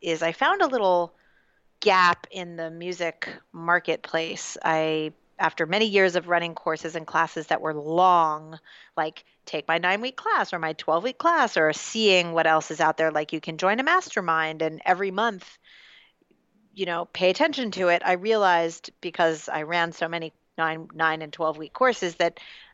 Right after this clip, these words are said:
after about week three, <laughs> it's very hard to keep, uh, keep your attention. So I launched Labs. They are little snackable classes. They are three weeks each,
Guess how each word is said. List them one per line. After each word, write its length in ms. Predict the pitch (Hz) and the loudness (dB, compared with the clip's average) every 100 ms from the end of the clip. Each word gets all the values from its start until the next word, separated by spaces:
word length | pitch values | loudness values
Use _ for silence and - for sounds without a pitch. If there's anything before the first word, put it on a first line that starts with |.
| - | -2
after 340 | 392 - 381 | -2 0 0
about 280 | 349 320 311 | 2 4 2
week 240 | 302 302 - | -2 -6 -6
three, 540 | 320 269 214 220 226 - | 0 2 2 0 -2 -10
<laughs> 760 | - 190 156 - - - - | -8 -8 -10 -6 -2 0 2
it's 220 | - 247 226 | 4 4 4
very 320 | 269 262 247 | 4 6 4
hard 460 | 190 214 202 185 | 2 2 2 0
to 80 | - | -6
keep, 440 | - - 175 - - - _ _ | -16 -8 -8 -8 -12 -20 _ _
uh, 460 | 139 165 160 156 - - | 2 2 2 2 0 -4
keep 180 | 190 175 | -4 -2
your 100 | 160 | -2
attention. 480 | - 143 - - _ _ | -2 -10 -10 -12 _ _
So 340 | - 190 175 175 175 | -2 0 0 0 0
I 140 | 175 | 0
launched 480 | 170 226 330 - - 190 | 0 -2 -2 -6 -14 -4
Labs. 760 | 175 160 151 143 147 - - _ - - - - _ _ | 0 2 2 0 -4 -16 -20 _ -20 -20 -20 -20 _ _
They 160 | 190 175 | 4 4
are 100 | 175 | 4
little 300 | 175 262 277 | 0 -2 -4
snackable 960 | - - 202 185 - 175 175 170 170 - _ _ _ _ _ - | -8 -6 -2 -2 -2 -2 0 2 0 -4 _ _ _ _ _ -4
classes. 880 | - 151 147 - - - - - - | 2 2 2 -4 -8 -8 -12 -10 -4
They 140 | 165 | -2
are 100 | 156 | -2
three 380 | - - 220 240 | -6 -10 -8 -4
weeks 480 | 220 214 214 - - - | -2 -2 -4 -12 -14 -6
each, 580 | 160 165 - - - | -6 -4 -2 -2 -2